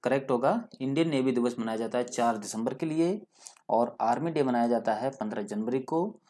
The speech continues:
और एयरफोर्स डे मनाया जाता है आपका आठ अक्टूबर के लिए, ठीक है।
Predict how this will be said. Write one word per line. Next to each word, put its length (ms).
और 420
एयरफोर्स 500
डे 140
मनाया 220
जाता 260
है 60
आपका 340
आठ 200
अक्टूबर 280
के 160
लिए, 200
ठीक 200
है। 140